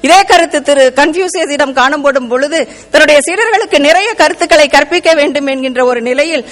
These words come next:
என் பள்ளியில் சேர விரும்பும், விரும்பிய மாணவன் உயர்ந்த ஊன் உணவாகிய சிறிய பரிசை தருபவனாக இருந்தாலும்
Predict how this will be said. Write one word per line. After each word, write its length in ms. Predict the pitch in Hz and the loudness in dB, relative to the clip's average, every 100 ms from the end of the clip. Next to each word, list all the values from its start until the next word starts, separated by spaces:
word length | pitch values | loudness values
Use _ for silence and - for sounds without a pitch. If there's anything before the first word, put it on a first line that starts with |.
| - | -14
என் 200 | - 320 | -2 -2
பள்ளியில் 420 | 294 269 339 415 415 | 2 0 0 -2 -2
சேர 300 | 320 330 359 | 0 0 0
விரும்பும், 500 | 311 294 285 262 180 - - _ _ - _ | -2 -4 -4 -8 -10 -16 -20 _ _ -20 _
விரும்பிய 680 | 202 339 370 330 302 311 466 - - - - | -2 0 0 0 0 0 0 -8 -20 -14 0
மாணவன் 500 | 254 320 330 285 330 - - - | 2 4 2 0 -4 -8 -20 -4
உயர்ந்த 480 | 240 339 392 381 370 | 0 2 2 2 2
ஊன் 240 | 294 359 | 0 -2
உணவாகிய 580 | 349 330 302 294 302 311 | -2 0 0 -2 -2 -2
சிறிய 420 | 285 311 359 359 | -2 -4 -2 0
பரிசை 440 | - 277 359 392 427 | 2 0 0 -2 0
தருபவனாக 640 | 302 294 294 285 269 262 | 0 2 2 0 0 0
இருந்தாலும் 500 | 254 262 247 240 | 0 0 0 0